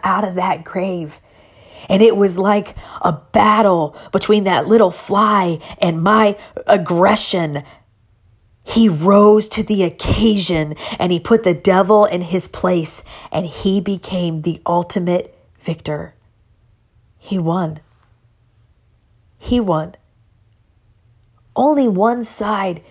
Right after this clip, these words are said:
can win in your life. And it's going to come down to, what are you feeding? Are you going to keep allowing the enemy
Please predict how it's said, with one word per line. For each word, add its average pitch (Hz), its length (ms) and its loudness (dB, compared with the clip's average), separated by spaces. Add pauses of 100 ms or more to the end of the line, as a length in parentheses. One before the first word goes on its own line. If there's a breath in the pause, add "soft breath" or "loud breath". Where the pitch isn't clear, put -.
(200 soft breath)
can 165 280 -6
win 170 380 -4 (320)
in 160 160 -12
your 170 160 -4
life. - 420 -8 (1600)
And 170 120 -2
it's 165 160 -6
going 240 280 0
to 240 60 -8
come 185 320 -4
down 175 300 0
to, 147 380 -4 (1000)
what 180 160 -2
are 190 60 -2
you 156 120 -4
feeding? 160 540 -8 (1600)
Are 170 80 2
you 175 140 2
going 185 380 -4
to 180 120 -10
keep - 280 -6
allowing 170 600 -2
the 170 180 -4
enemy 202 540 -6